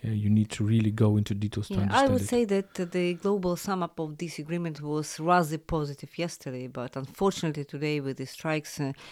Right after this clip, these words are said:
Speaker 2: against, uh, Odessa port, we are starting to, started doubt wh-, whether Russia is serious about that. So the major risk is security one, because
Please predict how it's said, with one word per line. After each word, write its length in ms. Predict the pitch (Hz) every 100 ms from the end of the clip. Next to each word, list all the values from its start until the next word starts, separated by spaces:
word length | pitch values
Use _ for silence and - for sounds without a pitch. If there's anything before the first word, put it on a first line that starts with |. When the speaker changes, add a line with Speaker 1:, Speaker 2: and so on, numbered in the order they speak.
| - -
Speaker 2:
against, 360 | 151 147 -
uh, 260 | 147 143 -
Odessa 320 | 156 180 -
port, 460 | - - 135 - -
we 200 | 156 147
are 240 | 139 139 143
starting 460 | - 147 143 147
to, 140 | - -
started 380 | - 147 139 139 143
doubt 320 | 156 147 147
wh-, 240 | 147 135 143
whether 400 | 151 147 147 139
Russia 280 | 143 -
is 100 | 151
serious 420 | - 247 196 147 -
about 280 | 123 110
that. 200 | - - - - - - -
So 180 | -
the 100 | 143
major 420 | 151 196 202 143 135
risk 320 | 147 - -
is 140 | 156
security 680 | - 165 - 254 233 - 147
one, 160 | 139
because 200 | 143 160